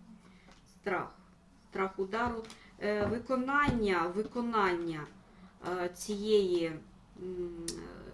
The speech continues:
от цього, що трапилося, е, зробили не дуже, скажімо так, фахівці.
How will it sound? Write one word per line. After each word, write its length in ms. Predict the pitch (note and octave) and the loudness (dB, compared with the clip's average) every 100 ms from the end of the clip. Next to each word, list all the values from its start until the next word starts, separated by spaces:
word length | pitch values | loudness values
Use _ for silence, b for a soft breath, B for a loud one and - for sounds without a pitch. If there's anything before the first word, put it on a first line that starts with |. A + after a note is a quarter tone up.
| - - - | -16 -16 -10
от 140 | F3+ - - - | -10 -10 -20 -12
цього, 260 | - F#3+ F#3 | -6 0 0
що 180 | - F3+ | 0 -4
трапилося, 760 | F#3+ G#3 A#3 C#4 C#4+ - D4+ D4+ B B B B B - | 0 0 0 -2 -4 -8 -10 -12 B B B B B -2
е, 260 | G3+ G#3 | 0 0
зробили 1120 | G3 G#3+ G#3 A#3+ C#4+ C#4 C4 B3+ B3 A#3+ A#3 | 0 -4 0 0 0 2 2 4 2 2 2
не 180 | G#3+ G#3 | 2 0
дуже, 840 | G3 G#3+ B3 - A#3+ A#3 A#3 A3+ A3 | 0 -2 -2 0 0 0 0 -2 -6
скажімо 640 | - G#3 G#3 G#3 G3+ F#3+ | -4 0 0 0 -2 -2
так, 500 | - G3 G3 G#3 - - - - - - | 2 6 6 4 -6 -20 -20 -20 -20 -6
фахівці. 680 | G3 F#3+ F#3+ - - - | -4 -2 -6 -8 -16 -16